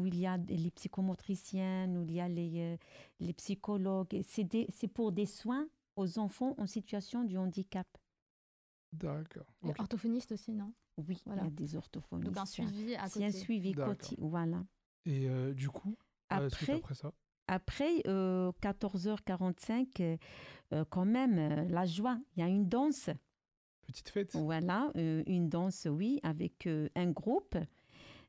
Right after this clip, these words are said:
Speaker 1: Après, il y a, euh, des animations aussi, euh, musicales. Après, il y a aussi des conférences. Euh,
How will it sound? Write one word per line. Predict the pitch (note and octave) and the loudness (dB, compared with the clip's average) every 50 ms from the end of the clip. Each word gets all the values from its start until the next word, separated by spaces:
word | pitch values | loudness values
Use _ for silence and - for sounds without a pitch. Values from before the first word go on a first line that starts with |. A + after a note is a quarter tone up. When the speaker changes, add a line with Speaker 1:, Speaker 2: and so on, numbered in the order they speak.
| - - | -4 -2
Speaker 1:
Après, | - G3+ G3+ - - - B3+ C4+ C4+ - - | -2 -2 -2 -4 -2 0 2 2 2 2 2
il | - F#3+ F3+ | 2 2 2
y | F#3+ | 2
a, | F#3+ F3+ F3+ F3+ F3 | 2 2 2 4 4
euh, | F3 E3+ E3+ E3 E3 E3+ E3+ E3+ E3+ E3+ | 4 4 4 2 2 2 2 2 0 0
des | D#3+ D#3 E3 F3+ F3 E3+ | 0 0 0 2 2 4
animations | F#3+ G3 G3 F#3+ F#3+ F#3 F#3+ - - - - G#3 G3+ G3 F#3 | 4 4 6 6 6 4 2 0 -2 -2 -2 0 2 2 2
aussi, | F3+ E3+ - - - G3 F#3+ F3+ F3+ | 2 0 -2 -4 0 0 2 2 2
euh, | E3+ F3+ F3 E3 D3+ D3 C#3+ C#3 - - - - | 2 2 2 2 2 2 2 0 0 0 0 2
musicales. | E3 F3 G3 G#3 F3+ F3 G3 F3+ - _ - G#3+ A#3 C#4+ E4 C4+ F#3 D#3+ E3 - _ - - - - - - - _ - | 4 4 4 4 4 2 0 -2 0 _ 0 0 2 4 4 4 4 2 0 -4 _ -20 -20 -20 -20 -20 -20 -16 _ -2
Après, | - F3+ E3+ - - - A3 G#3+ | -2 -2 -2 -2 -2 0 2 2
il | G3+ E3+ | 2 4
y | F#3 | 2
a | - - | 2 2
aussi | - - - - - B3+ | 0 -2 -2 0 0 0
des | G3+ - G3+ G3 | 2 2 0 0
conférences. | - - C#4 C#4+ C#4 - A#3 A3 A#3 C#4+ F4 D#4 - - - E3 D#3 - _ _ _ _ _ _ _ - - | 0 2 0 2 2 2 2 2 2 2 2 0 -2 -2 -4 -4 -6 -8 _ _ _ _ _ _ _ -6 -2
Euh, | F3 E3 E3 E3 E3 E3 | 0 2 2 2 2 0